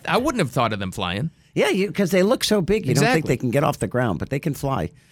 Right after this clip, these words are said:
Speaker 2: And if you, if you've ever stayed at Disney's, the campground,
Speaker 1: Yes.
Speaker 2: they're all over there, and they are very loud.
Speaker 1: I
Speaker 2: They
Speaker 1: heard they're
Speaker 2: make
Speaker 1: aggressive, too.
Speaker 2: They're, they're, I, I don't know.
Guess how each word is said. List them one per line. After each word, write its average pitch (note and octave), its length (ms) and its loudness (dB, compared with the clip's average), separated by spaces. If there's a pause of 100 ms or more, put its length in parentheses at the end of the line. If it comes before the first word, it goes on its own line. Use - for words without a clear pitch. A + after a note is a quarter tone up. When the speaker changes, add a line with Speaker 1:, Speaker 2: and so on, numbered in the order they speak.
(120)
Speaker 2:
And E3 160 4
if E3 120 2
you, F#3+ 180 2
if D#3+ 180 0
you've D3 140 4
ever F3+ 180 2
stayed D3+ 340 0
at A#2 140 -2
Disney's, D3 640 -2 (300)
the - 60 -12
campground, E3+ 720 0
Speaker 1:
Yes. G#2+ 320 -4
Speaker 2:
they're B2 320 4
all B2+ 320 2
over G#2+ 220 2
there, D#2 200 0 (280)
and G#2+ 240 0
they G#2 320 -2 (100)
are F2+ 120 -6
very F#2+ 520 -4
loud. B1+ 340 -6 (480)
Speaker 1:
I B2 60 0
Speaker 2:
They G#3+ 80 6
Speaker 1:
heard F4+ 120 6
they're - 120 6
Speaker 2:
make C3+ 80 4
Speaker 1:
aggressive, D3+ 480 0
too. D3 120 4
Speaker 2:
They're, A2+ 180 0
they're, A#2+ 340 0
I, A2 180 0
I A3 140 2
don't A#3+ 160 2
know. E3+ 260 2